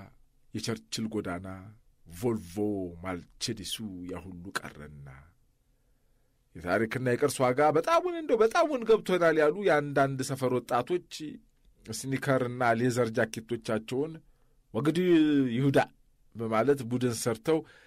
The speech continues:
እንደ ኢህአዴጎች እግራቸውን አንጨፍረው፣ የጎማ ጫማ አድርገው፣ ሱሪያቸውን ከባት በታች ቆርጠው፣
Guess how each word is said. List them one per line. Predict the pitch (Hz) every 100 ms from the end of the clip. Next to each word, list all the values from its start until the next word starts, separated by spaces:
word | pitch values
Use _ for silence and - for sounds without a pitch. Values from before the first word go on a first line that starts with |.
| - 120
እንደ | 123
ኢህአዴጎች | 139 139 127 131 165 -
እግራቸውን | 139 131 127 - 147
አንጨፍረው፣ | 131 123 - 123 123 123 170
የጎማ | 143 120 117 117 113
ጫማ | 120 113 113
አድርገው፣ | 110 107 113 147
ሱሪያቸውን | 143 123 120 113 113 113 110 104 95 90 _ _ _ _ _ _ _ _ -
ከባት | - 117 117 117
በታች | 113 107 -
ቆርጠው፣ | - 143 - 95